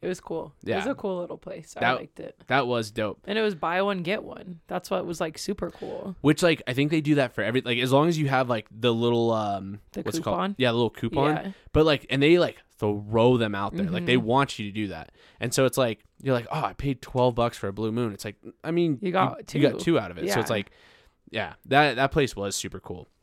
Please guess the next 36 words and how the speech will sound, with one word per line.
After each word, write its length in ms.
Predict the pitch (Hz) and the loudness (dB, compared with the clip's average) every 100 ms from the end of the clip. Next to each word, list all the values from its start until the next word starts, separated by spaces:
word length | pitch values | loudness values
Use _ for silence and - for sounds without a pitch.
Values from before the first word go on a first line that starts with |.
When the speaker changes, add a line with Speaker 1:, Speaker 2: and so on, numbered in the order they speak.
| _ _ | _ _
Speaker 2:
I 60 | 117 | -8
forgot 380 | 110 120 120 110 | -2 0 0 0
that. 180 | 104 - | -6 -4
And 120 | 127 | 0
then, 160 | 139 143 | 2 2
like, 260 | 120 - _ _ _ _ _ _ _ _ _ | 0 -6 _ _ _ _ _ _ _ _ _
ended 220 | - 160 | -4 2
up, 140 | 175 165 | 2 0
like, 180 | 104 - | -6 -8
staying 320 | - 117 113 | -6 -6 -4
out. 160 | 113 - | -6 -8
I 60 | |
think 280 | 107 175 - | -6 -6 -4
that 220 | 107 120 127 | 0 0 0
night 180 | 107 | -8
I 20 | 95 | -8
stayed 200 | - 101 | -10 -10
out 100 | - | -10
till, 100 | 101 | -12
like, 120 | - _ - | -14 _ -8
four 240 | 98 87 | -8 -8
A 160 | 82 73 | -10 -12
M. 200 | 58 - _ _ - | -16 -20 _ _ -20
Speaker 1:
Oh, 140 | - - | -16 -14
no, 140 | - | -14
I 80 | - | -14
did 160 | - - | -16 -18
not. 240 | - - - | -20 -20 -16
I 60 | |
Speaker 2:
That 40 | 165 | -8
Speaker 1:
went 100 | 123 | -6
to 40 | 110 | -6
Speaker 2:
was 160 | 92 | -8
Speaker 1:
bed. 140 | - - _ - | -16 -20 _ -16
Speaker 2:
fucking 420 | - 120 101 73 | -8 -6 -8 -12
silly. 640 | - - - 90 76 58 | -10 -8 -8 -10 -12 -20